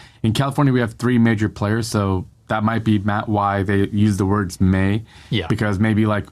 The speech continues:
Speaker 1: two out of three have said yes and one is dragging their feet. But, um, P G and E is the biggest one, so as long as whatever they do, I think the others will follow suit. But let's hope this is a really fast and amazing rollout, 'cause I love this. This is one of the things I'm,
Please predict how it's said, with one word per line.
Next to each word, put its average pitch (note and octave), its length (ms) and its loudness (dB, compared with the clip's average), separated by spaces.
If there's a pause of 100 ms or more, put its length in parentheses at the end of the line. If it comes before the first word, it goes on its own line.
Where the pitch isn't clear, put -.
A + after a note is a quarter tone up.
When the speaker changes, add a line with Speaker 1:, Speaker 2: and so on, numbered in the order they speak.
(120)
Speaker 1:
two A#2+ 180 2
out A2+ 80 0
of A2 80 -4
three G#2+ 220 0
have G#2 100 -2
said G#2 220 -2
yes F#2+ 320 -2
and F#2 120 -2
one G2+ 220 0
is F#2+ 160 -2
dragging G2 320 -2
their G2 120 0
feet. F2+ 280 -2 (840)
But, F#2 320 -4
um, F2 460 -2 (340)
P C#3 160 0
G A#2+ 140 0
and B2 80 4
E B2 60 4
is A2 120 2
the G#2+ 80 0
biggest G#2 380 -2
one, A#2+ 220 0
so F#2 400 -4
as F#2+ 100 -2
long A2+ 220 0
as G#2 160 0
whatever A#2+ 280 0
they A2+ 160 2
do, A2 200 2
I G#2 40 0
think G#2+ 180 -2
the G2+ 100 0
others G2 260 0
will F2+ 160 0
follow F#2 360 -2
suit. G#2 340 -4 (560)
But A#2+ 80 0
let's C3+ 160 -2
hope C#3 160 2
this B2 160 0
is A2 80 2
a G#2+ 40 2
really A2 220 2
fast G#2 400 -4
and F#2+ 80 0
amazing F#2+ 300 2
rollout, F2+ 340 0
'cause G2 140 -2
I A2 80 -2
love G2 280 -2
this. F2 220 -6
This G#2 140 0
is G#2 40 2
one A2 140 0
of A2 60 0
the F#2 60 -6
things G#2 180 0
I'm, F#2+ 200 -4